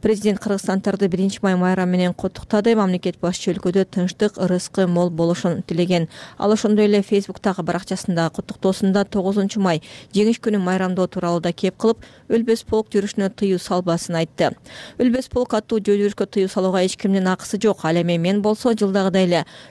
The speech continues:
өчпөс отко гүл коюп, согуш ардагерлери менен жолугуп, баатыр бабаларыбызды эскерүү иш чарасына катышам», — деп жазды президент Жапаров.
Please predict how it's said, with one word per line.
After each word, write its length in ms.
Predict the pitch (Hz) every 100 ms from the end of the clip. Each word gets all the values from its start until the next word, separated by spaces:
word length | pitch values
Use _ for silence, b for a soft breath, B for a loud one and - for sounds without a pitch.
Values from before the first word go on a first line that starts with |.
| -
өчпөс 380 | 240 - - 220
отко 240 | - 190
гүл 240 | 165 196 196
коюп, 240 | 214 208
согуш 340 | - 190 202 - -
ардагерлери 420 | 185 185 180 175
менен 220 | 180 175
жолугуп, 420 | 170 175 170 - B B B
баатыр 340 | 190 214 214 240
бабаларыбызды 580 | 208 196 185 180 175 185
эскерүү 300 | - 185 175
иш 60 | 175
чарасына 420 | 175 170 - 175
катышам», — 580 | - 180 - - 185 160
деп 260 | 165 170 -
жазды 360 | 170 165 185
президент 480 | 175 175 165 165 156 -
Жапаров. 520 | 180 160 160 156